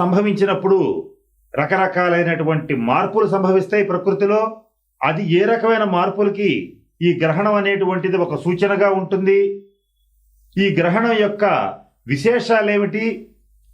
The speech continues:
అనేటువంటి విషయాల గురించి మనం ఇప్పుడు తెలుసుకుందాం. ఇరవై ఒకటి జూన్ రెండు వేల ఇరవై సంవత్సరాన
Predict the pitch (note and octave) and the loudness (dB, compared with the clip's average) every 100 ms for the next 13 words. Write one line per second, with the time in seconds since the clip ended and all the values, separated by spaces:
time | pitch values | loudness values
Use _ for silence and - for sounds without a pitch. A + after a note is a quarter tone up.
0 | B2 E3 F#3+ F#3+ F3 E3 D3+ D3 F3+ F#3+ | -2 0 2 0 0 -2 -2 -2 0 0
1 | F3+ D#3 D3+ C3+ F3 A#2 E2 D#2 - _ | -2 -2 -4 0 0 0 -4 -12 -20 _
2 | _ B2+ C3 C#3+ B2+ C#3+ C3 F2+ D#2 - | _ -4 -2 -2 -4 -2 0 -2 -4 -12
3 | - - G2+ - - D#2 C#2 C#2 - - | -10 -4 -4 -4 -8 -8 -8 -14 -20 -20
4 | - - - - - D#3 G#3 B3 A#3+ G3+ | -20 -20 -20 -14 -2 0 2 2 0 0
5 | A3 G3+ A3 C3 D#2+ - - - _ G#2 | 0 0 0 -2 -4 -10 -20 -20 _ -8
6 | G2 G3+ G#3 C3 D3 F3+ G3+ A3 G3+ D#3+ | 0 2 2 2 2 2 2 2 0 0
7 | F3 G#3 G#3 G3+ F3+ - F3+ F#3 | 2 2 0 -2 -4 -2 0 0